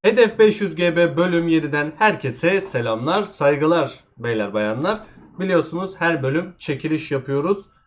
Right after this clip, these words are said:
Bir önceki bölümde yapmış olduğumuz çekilişte kazanan arkadaşlara G B'lerini teslim ettik. Bölüm içerisinde gösteriyorum zaten. Hemen bir önceki bölümün yorumlarına yazan arkadaşların da çekilişlerini yapalım.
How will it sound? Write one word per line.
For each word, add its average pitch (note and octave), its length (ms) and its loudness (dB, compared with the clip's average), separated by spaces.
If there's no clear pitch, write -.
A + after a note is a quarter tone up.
Bir G3 280 0
önceki C#3 520 -4
bölümde B2 320 -6
yapmış F3+ 400 -4
olduğumuz B2 500 -6
çekilişte F3 760 -6
kazanan D#3 400 -2
arkadaşlara C#3+ 840 -4
G F#3 180 4
B'lerini G#2 420 -4
teslim B2+ 320 -8
ettik. E3+ 360 -6
Bölüm C#3+ 240 -2
içerisinde F2+ 520 -12
gösteriyorum E3 680 -4
zaten. D#3 400 -6
Hemen G3+ 400 -2
bir A3 160 -4
önceki D3+ 440 -2
bölümün C#3 540 -4
yorumlarına D#3+ 640 0
yazan F#2+ 380 -8
arkadaşların D3+ 760 -4
da G2+ 80 -8
çekilişlerini G2 800 -12
yapalım. F#3+ 500 -2